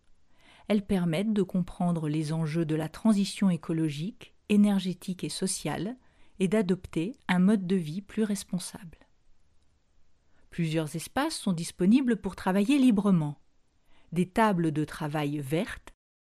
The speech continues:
des sièges en carton marron, des fauteuils en cuir blanc et des poufs rouges sont à votre disposition. L'espace est calme et lumineux, offrant une atmosphère propice à la concentration.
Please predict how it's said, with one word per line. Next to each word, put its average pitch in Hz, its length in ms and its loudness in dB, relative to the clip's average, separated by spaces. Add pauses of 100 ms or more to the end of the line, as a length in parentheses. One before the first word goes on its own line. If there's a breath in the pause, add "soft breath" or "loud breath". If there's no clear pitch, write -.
(160)
des 247 120 2
sièges 226 400 2
en 190 80 2
carton 175 380 -2
marron, 156 500 0 (560)
des 190 140 2
fauteuils 190 720 -2
en 170 120 -4
cuir 190 320 -2
blanc 185 420 0 (360)
et 277 80 0
des 240 160 2
poufs 208 260 -6
rouges 202 400 -4 (220)
sont 254 260 2
à 254 80 4
votre 247 280 0
disposition. 202 800 -2 (1160 soft breath)
L'espace 185 540 -2
est 156 60 -8
calme 226 340 6
et 202 60 8
lumineux, 170 540 4 (440)
offrant 185 340 -2
une 214 140 2
atmosphère 175 560 -6
propice - 520 -8
à 226 60 -2
la 220 100 -2
concentration. 196 760 -6